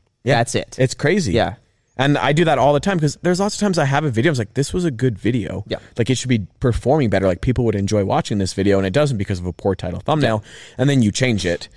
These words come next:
Speaker 1: And then there are other times like, "This is not a good video. I shouldn't do this. This shouldn't, nobody should be watching this video." And then you change it anyways, and it <laughs> spikes, and you're
Speaker 2: Yeah,
Speaker 1: happy.
Speaker 2: yeah.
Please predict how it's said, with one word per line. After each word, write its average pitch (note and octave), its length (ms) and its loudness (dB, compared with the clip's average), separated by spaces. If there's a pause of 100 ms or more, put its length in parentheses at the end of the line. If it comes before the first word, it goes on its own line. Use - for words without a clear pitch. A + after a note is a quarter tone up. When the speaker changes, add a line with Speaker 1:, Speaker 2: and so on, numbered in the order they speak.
(200)
Speaker 1:
And G3 100 2
then A#3 80 4
there G3+ 140 2
are - 20 4
other E3+ 160 4
times B2+ 300 0
like, G#2+ 100 -4
"This A#2+ 140 -2
is G2 60 -6
not G2+ 200 -2
a F2+ 60 -4
good F2+ 160 -4
video. F#2+ 180 0
I F#2 60 0
shouldn't F#2+ 300 -4
do F#2+ 100 0
this. F#2+ 140 0
This G#2 120 -2
shouldn't, G2 240 -2
nobody A2 240 0
should A2 220 -2
be F#2 80 -2
watching F2 320 -2
this F2+ 140 -4
video." F2+ 280 2
And E2+ 100 -2
then F2+ 200 -4 (260)
you A#2 80 -2
change G2+ 300 -2
it F2+ 40 2
anyways, F2 360 2
and F2 80 -4
it F2+ 60 -8
<laughs> - 20 -8
spikes, - 420 -2
and D3 80 4
you're D3 140 4
Speaker 2:
Yeah, C#3+ 160 0
Speaker 1:
happy. A2+ 360 -2
Speaker 2:
yeah. G2+ 120 0